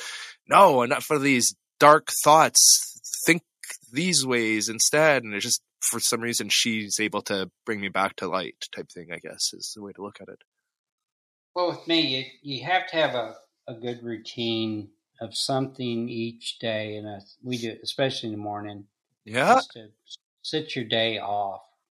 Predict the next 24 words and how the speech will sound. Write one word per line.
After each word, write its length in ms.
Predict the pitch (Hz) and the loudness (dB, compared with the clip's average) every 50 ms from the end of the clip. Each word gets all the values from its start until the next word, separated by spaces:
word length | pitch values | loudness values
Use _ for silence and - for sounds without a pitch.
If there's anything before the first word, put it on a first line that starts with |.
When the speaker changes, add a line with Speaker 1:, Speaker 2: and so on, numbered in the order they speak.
| _ _ 113 | _ _ -8
Speaker 1:
That's 400 | 110 - - - - - - - | -8 -8 -6 -4 -4 -4 -4 -4
Speaker 2:
properly. 220 | - - - - - | -10 -18 -20 -20 -20
Speaker 1:
exactly 680 | - _ - - - - - - - - - - 202 | -20 _ 4 6 6 6 6 2 0 -4 -6 -8 -8
Speaker 2:
And, 60 | 170 175 | -8 -8
Speaker 1:
what 120 | 190 185 | -8 -8
Speaker 2:
uh, 160 | - - - - - _ _ _ | -10 -14 -18 -18 -20 _ _ _
Speaker 1:
Nick, 160 | - - - - _ - | -8 -8 -8 -10 _ -10
they 100 | 196 196 | -8 -4
just 180 | 185 208 196 - | 0 2 4 4
said 160 | - 220 214 | 4 4 2
on 120 | 226 226 | 0 0
Speaker 2:
my, 100 | 220 233 240 | -2 -4 -4
Speaker 1:
the 140 | 233 214 262 | -4 -2 -2
work 160 | 339 339 - | -2 -2 -2
Speaker 2:
my 60 | - | -4
Speaker 1:
for 140 | - 123 - | -6 -6 -6
it. 40 | - | -6
Speaker 2:
wife, 240 | 127 123 120 - - _ _ _ _ _ _ _ _ _ | -6 -8 -10 -12 -14 _ _ _ _ _ _ _ _ _
my 180 | 127 135 143 147 | -6 -4 -2 2
wife 300 | 143 143 139 143 139 - | 6 6 6 6 4 2
and 100 | 127 123 | 0 0
I, 100 | 127 127 123 | 2 2 2
we, 400 | 120 127 135 139 139 127 - - _ _ _ _ _ _ _ _ _ _ _ _ _ _ - | 2 0 0 -2 -2 -4 -8 -14 _ _ _ _ _ _ _ _ _ _ _ _ _ _ -8
I, 180 | 120 127 123 | -6 -6 -8